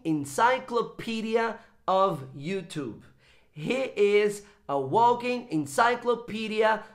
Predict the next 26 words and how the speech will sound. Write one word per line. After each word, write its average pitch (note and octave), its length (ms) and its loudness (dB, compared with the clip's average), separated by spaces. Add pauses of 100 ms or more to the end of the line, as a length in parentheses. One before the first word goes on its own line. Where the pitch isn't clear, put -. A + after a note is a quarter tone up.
of F3+ 340 2 (140)
Instagram. C#3 840 -6 (380)
He G3+ 540 0
is - 260 -6 (120)
a - 100 -8
walking A3 800 0
encyclopedia G3+ 1300 -2 (220)
of F3 360 0 (220)
cameras, D3+ 800 -4 (420)
tá? G#3 360 -2 (420)
Eu D4 380 6 (120)
gosto G3 460 0
de F3+ 200 -10
usar E3+ 640 0
essa F#3+ 320 0
expressão D#3+ 760 -4 (240)
porque G3+ 320 -4
ela G#3 140 0
é G#3 40 -4
muito G3 320 -8
parecida, G#3 1000 -4 (200)
né, E3 360 -6 (240)
com F#3 180 -4
o F3 120 -2
nosso D#3+ 580 -4
linguajar, D3+ 880 -4